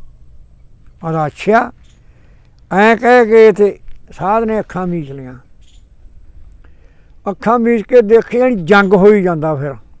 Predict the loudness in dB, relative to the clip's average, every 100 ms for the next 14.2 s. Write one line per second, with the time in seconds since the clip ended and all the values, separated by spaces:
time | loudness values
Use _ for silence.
0 | _ -20 _ -10 -6 -2 -2 -2 -6 -12
1 | -10 -16 -20 -20 -20 -20 -20 -20 -20 -20
2 | -8 -2 -2 0 0 0 0 -4 -4 -4
3 | 2 2 2 0 -4 -4 -4 -8 -10 -8
4 | -6 -4 -4 -2 0 0 -2 -8 -8 -8
5 | -6 -4 -4 -4 -2 -2 -4 -12 -20 -14
6 | -4 -4 0 0 2 -2 -2 -4 -2 0
7 | 0 0 -2 0 0 2 0 -4 _ -20
8 | -12 -2 0 0 0 -2 -4 -4 -4 -4
9 | -6 -4 -2 -2 -2 -4 -4 -4 -4 -8
10 | -16 -20 -18 -16 -12 -6 -4 0 0 0
11 | 0 0 -2 -4 -4 -2 -2 -6 -12 -20
12 | -20 -20 -20 _ -20 -20 -20 -20 -20 -20
13 | -16 -6 -2 -2 -2 -4 -4 0 0 0
14 | -2 -4